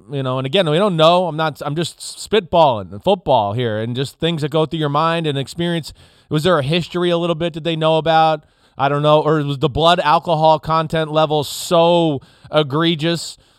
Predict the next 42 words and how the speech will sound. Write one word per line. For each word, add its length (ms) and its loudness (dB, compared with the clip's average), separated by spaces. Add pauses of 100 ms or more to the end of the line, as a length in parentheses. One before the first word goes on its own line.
(140)
that 200 4
it 160 -2
just 260 -4
was 200 -4
like, 280 2
whoa, 580 4
like, 320 -2
that's 460 0
un-, 280 -2
you 160 -4
can't 320 -2
get 120 -6
in 60 -12
a 80 -4
car 260 4
like 260 0
that. 220 0
Like, 180 0
that's 220 0
insane. 640 -2 (320)
I 100 0
don't 180 0
know. 280 0
It 100 -8
does 220 2
seem 180 -2
like 160 -2
there's 180 -6
something 360 -4
else 180 -2
there. 300 0
That's 180 -2
all 220 4
I'm 80 -2
trying 240 -4
to 60 -6
spitball 600 -2
and 100 -8
say. 360 -4
But, 260 -6 (320)
uh, 260 0
yeah, 260 0